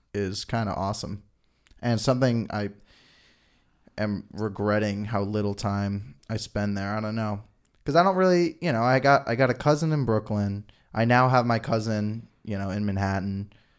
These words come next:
But um, you know, she's busy. She, she lives there now for a job that she start-, she started working at, like, a year and a half or two years ago or something like that. So she's always been busy. I,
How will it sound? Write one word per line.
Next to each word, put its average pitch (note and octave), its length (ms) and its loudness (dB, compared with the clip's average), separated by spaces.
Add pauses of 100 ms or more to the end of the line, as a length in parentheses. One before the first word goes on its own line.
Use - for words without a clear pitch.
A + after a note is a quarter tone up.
(220)
But A#2+ 320 0 (440)
um, A2 540 -2
you B2 180 -6
know, A2 400 -6
she's E3 300 -4
busy. B2+ 600 0
She, A2+ 400 -6
she C3 200 -4
lives A#2 260 0
there A2 160 0
now B2 360 2
for A2 160 0
a G#2 40 0
job G#2 300 0
that G2+ 80 -2
she G2+ 140 -6
start-, G#2 520 -2
she G#2+ 240 -14
started G2+ 360 -4
working G#2 260 -6
at, G#2 140 -4
like, G#2 140 -8 (1080)
a - 40 -8
year G#2+ 140 0
and G#2 80 0
a G2 60 0
half G#2 240 0
or G2 60 -6
two G#2 160 -6
years G2+ 260 0
ago A2 140 -2
or G#2+ 80 0
something A2 180 -2
like A2 120 -4
that. A2 240 0
So - 80 -8
she's B2 220 -4
always A#2 180 4
been G2+ 160 -2
busy. G#2+ 480 0
I, G2+ 100 -4